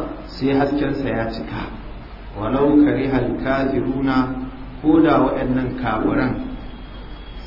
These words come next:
sun ƙi, to haka dai za su ga Qur'ani ana haddace shi a kiraza, kuma sa'an nan ana fassara shi duk lokacin da buƙatar hakan ta tashi, kuma ana yin aiki da shi. Sai Allah subhanahu wataala ya ce, "Huwa allazi arsala rasulahu bil huda."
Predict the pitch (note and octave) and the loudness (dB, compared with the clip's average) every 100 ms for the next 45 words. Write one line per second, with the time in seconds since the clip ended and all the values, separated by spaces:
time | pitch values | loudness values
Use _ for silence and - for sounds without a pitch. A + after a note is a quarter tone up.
0 | - C#3 C4+ D4 D4 D4+ D4 - - - | -6 -2 4 4 6 8 8 8 2 -6
1 | - - - - C#3+ D3 B2+ C3+ C3+ C3+ | -8 -12 -10 -2 0 2 0 0 0 0
2 | - B2+ C3+ B2+ C3+ C3 C3 C3+ A#2 C3+ | -2 -2 0 0 2 2 2 0 2 0
3 | - A#2+ - B2+ - - - C3 C3 A#2 | 2 2 4 4 4 2 2 0 0 0
4 | C3 C3+ C3 - - - - - C3 C3+ | 0 0 -2 -6 -12 -14 -14 -10 -8 -2
5 | C#3+ D3 C3 B2+ C3 C#3 C3+ C#3 C#3+ D3 | 2 2 2 0 0 0 0 0 2 2
6 | C3+ B2+ C3 D3+ D3 D3 D3 D3 C#3 C#3+ | 2 2 0 0 0 2 4 4 4 0
7 | C3 A#2+ A2+ C3+ C3+ B2+ B2+ B2+ B2 B2+ | -2 -2 -2 -2 -2 -2 -2 -2 -4 -4
8 | C3 D3 D3+ C#3+ C3+ - - - - A#2+ | 0 2 2 0 -2 -6 -10 -10 -6 0
9 | B2+ C3+ - A#2+ A#2 A2 G#2+ A2 D2 - | 0 2 2 2 0 -2 -2 -2 -2 -4
10 | - - - - - - - - - - | -6 -10 -14 -14 -14 -14 -14 -14 -14 -12
11 | - - B2 C3+ C3 B2 A#2+ B2+ B2 A#2+ | -12 -8 -4 0 0 0 0 2 2 2
12 | B2 B2 B2 - B2+ B2 C3+ B2 B2 B2+ | 0 0 0 2 2 4 4 4 4 2
13 | B2 B2 C3 B2+ B2 - C3+ B2+ A#2 B2+ | 0 0 0 0 -2 -4 -2 0 2 2
14 | B2+ D3+ - - - - | 4 8 8 8 4 0